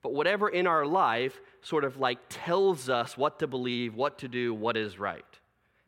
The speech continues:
Many of us, this is kind of hard for us to think about for really kind of two reasons. One, we're told that,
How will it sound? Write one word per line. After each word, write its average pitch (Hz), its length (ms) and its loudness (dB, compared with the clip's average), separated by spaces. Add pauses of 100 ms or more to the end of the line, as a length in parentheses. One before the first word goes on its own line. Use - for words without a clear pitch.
Many 180 240 2
of 147 160 0
us, 147 260 0
this 143 180 -12
is 131 120 -14
kind 156 140 -2
of 147 60 -4
hard 131 300 -2
for 139 160 -4
us 131 160 -8
to 123 140 -10
think 110 320 -8
about 180 380 -6 (460)
for 139 140 -2
really 165 180 0
kind 160 200 -2
of 120 100 -8
two 151 220 -8
reasons. 107 440 -6
One, 131 380 -2
we're 127 140 -4
told 135 420 -4
that, 120 240 -2